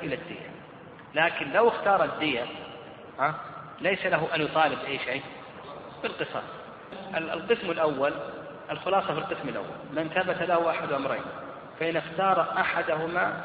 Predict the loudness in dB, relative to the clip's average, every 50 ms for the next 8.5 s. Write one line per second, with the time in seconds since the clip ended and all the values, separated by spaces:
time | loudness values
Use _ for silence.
0 | -2 -2 0 0 0 -4 -4 -6 -8 -8 -6 -6 -6 -8 -8 -12 -14 -14 -14 -16
1 | -16 -18 -18 -18 -18 -18 -12 -6 -4 0 4 4 6 6 6 8 8 6 6 4
2 | -2 -4 -6 -8 -8 -8 -10 -10 -10 -12 -12 -12 -14 -14 -14 -16 -16 -16 -16 -18
3 | -18 -18 -18 -18 -18 -10 -2 -2 -2 -2 -2 -2 2 4 6 6 6 6 4 2
4 | -2 -2 -2 0 0 0 -2 -2 -6 -10 -10 -12 -12 -12 -6 -2 -2 -2 -2 -4
5 | -4 -4 -4 -4 -4 -8 -10 -10 -12 -14 -14 -16 -16 -16 -18 -18 -18 -18 -18 -18
6 | -18 -18 -18 -16 -8 -6 -6 -4 2 2 2 2 2 -4 -4 -4 -4 0 2 2
7 | 2 2 0 -2 -4 -6 -6 -8 -10 -10 -12 -12 -14 -14 -14 -14 -14 -16 -16 -16
8 | -12 -4 0 2 2 2 2 2 0